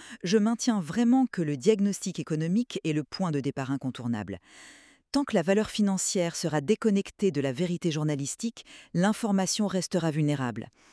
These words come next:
L'initiative de s'appuyer sur le soutien direct des citoyens pour financer l'indépendance éditoriale,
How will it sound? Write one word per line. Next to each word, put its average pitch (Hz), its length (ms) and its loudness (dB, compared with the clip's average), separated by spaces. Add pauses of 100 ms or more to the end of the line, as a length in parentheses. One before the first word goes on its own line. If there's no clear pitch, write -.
(280)
L'initiative 240 760 4
de 160 80 2
s'appuyer 208 560 0
sur 160 160 -2
le 135 80 0
soutien 220 360 -2
direct 185 400 0
des 147 120 -2
citoyens 160 520 0
pour - 200 -10
financer 196 480 2
l'indépendance 143 580 0
éditoriale, 147 640 -4